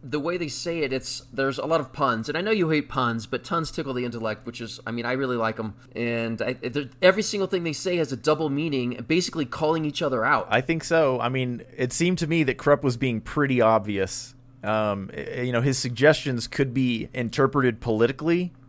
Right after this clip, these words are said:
Speaker 2: you know, to have been polite and misunderstood. But it sounds to me like he's telling Rake that he knows who he is, and he's an admirer, essentially. <laughs> And Baruch, of course, is like, "It's just a mask, Krupp." And he's like, "Mm-hmm,
Speaker 1: Of course it is.
Speaker 2: sure it is, sir.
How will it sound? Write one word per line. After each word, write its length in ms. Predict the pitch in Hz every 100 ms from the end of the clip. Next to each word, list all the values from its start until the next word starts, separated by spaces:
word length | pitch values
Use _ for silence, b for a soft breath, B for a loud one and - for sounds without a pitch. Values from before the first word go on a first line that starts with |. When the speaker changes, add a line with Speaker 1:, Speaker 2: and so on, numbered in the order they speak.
| - -
Speaker 2:
you 100 | 127
know, 160 | 135 151
to 180 | 147 127
have 160 | 117
been 160 | 117 120
polite 540 | - 120 110 113 151
and 240 | 117 113 117
misunderstood. 1000 | 127 139 120 107 - - 117 147 175 190 B B B B B
But 200 | - 120
it 100 | 120
sounds 380 | - 143 127 120
to 80 | -
me 160 | 117 113
like 220 | 107 -
he's 200 | 120 113
telling 320 | 131 117 110
Rake 300 | 104 107 104
that 100 | 101
he 140 | 117
knows 260 | 110 104 101
who 120 | 113
he 280 | 104 107 104
is, 320 | 101 101 - B B B -
and 280 | 117 113
he's 180 | 127 120
an 80 | 131
admirer, 640 | 139 175 214 127 101 101 - - -
essentially. 520 | 107 123 110 110 104 101
<laughs> 40 | b b - -
And 320 | 127 120 151 131
Baruch, 380 | 123 123 127
of 100 | 120
course, 320 | - 113 110 117
is 140 | 110
like, 220 | 110 -
"It's 240 | - 131 -
just 340 | - 147 135
a 80 | 127
mask, 680 | 123 113 120 120 120 - -
Krupp." 480 | - 110 90 90 - -
And 120 | 104
he's 220 | 107 107
like, 280 | 104 101 104 -
"Mm-hmm, 340 | 175 190 190
Speaker 1:
Of 160 | 208 202
course 220 | 196 202
it 80 | 214
is. 100 | 202
Speaker 2:
sure 260 | 190 185
it 80 | 160
is, 240 | 123 117
sir. 640 | 120 - 127 127 127 135